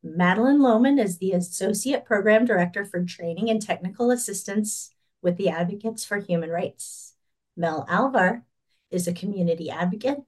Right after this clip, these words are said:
public health educator, and human trafficking subject matter expert from Duluth,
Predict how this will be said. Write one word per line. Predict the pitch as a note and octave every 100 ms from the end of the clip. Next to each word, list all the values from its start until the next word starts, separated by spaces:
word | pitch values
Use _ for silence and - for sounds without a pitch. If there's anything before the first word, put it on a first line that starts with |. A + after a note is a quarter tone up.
| _ _ _ _
public | - G3+ C4+ -
health | A#3+ G#3 G#3
educator, | F3+ - - F3+ F3+ G#3 A#3+ _ -
and | E3+
human | - - A#3 G#3+
trafficking | A#3+ F#3+ F3+ G#3 F3+ F#3 F#3 F3+
subject | - - G3 G3 G#3+
matter | F#3 F3+ E3+
expert | E3+ - - E3+ -
from | - F3 D3
Duluth, | C#3 C#3+